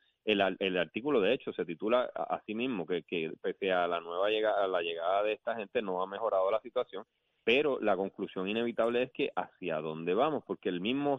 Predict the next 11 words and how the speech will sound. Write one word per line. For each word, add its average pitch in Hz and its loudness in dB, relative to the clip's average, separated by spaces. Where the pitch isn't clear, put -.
Centro 120 0
de 120 2
Nueva 110 2
Economía, 113 -2
que - -4
es 87 -2
muy 113 0
crítico, 104 -2
es 92 -4
muy 110 -2
crítico 107 -2